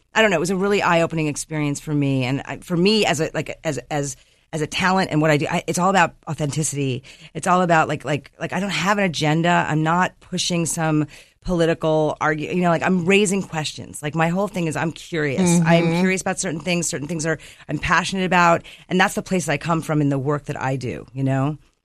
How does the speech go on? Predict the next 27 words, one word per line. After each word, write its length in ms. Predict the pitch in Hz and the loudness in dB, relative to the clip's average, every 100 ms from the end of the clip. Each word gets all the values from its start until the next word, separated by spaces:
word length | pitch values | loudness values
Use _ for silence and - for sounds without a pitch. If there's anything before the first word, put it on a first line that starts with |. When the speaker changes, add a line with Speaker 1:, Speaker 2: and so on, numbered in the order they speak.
| _ | _
Speaker 2:
Yes, 380 | 185 160 156 - | -10 -4 -2 -2
I 120 | 165 | -2
do. 120 | 160 | 0
Speaker 1:
I 60 | 160 | 0
don't 140 | 156 - | 0 -6
know 80 | 170 | -6
if 60 | 170 | -2
Speaker 2:
I 120 | 160 | 0
Speaker 1:
that 180 | 170 170 | 2 0
was 100 | 160 | -2
a 60 | |
good 80 | 151 | -6
Speaker 2:
absolutely 60 | 160 | -4
do. 60 | |
Speaker 1:
segue 220 | 143 147 | -4 -2
Speaker 2:
No, 100 | 190 214 | 0 4
Speaker 1:
or 40 | |
Speaker 2:
I 80 | 202 | 2
Speaker 1:
not. 60 | 196 | 2
Speaker 2:
respect 460 | 196 - 196 175 | -2 0 0 2
it. 160 | 165 156 | -2 0
Speaker 1:
<laughs> 60 | |
Speaker 2:
No. 260 | 190 202 190 - - | 0 0 -2 -10 -10
Well, 160 | - 247 | 2 4
it's 180 | 254 - | 4 2
funny 300 | 254 294 285 | 2 2 2
because, 580 | 247 226 247 214 202 | -2 0 2 2 0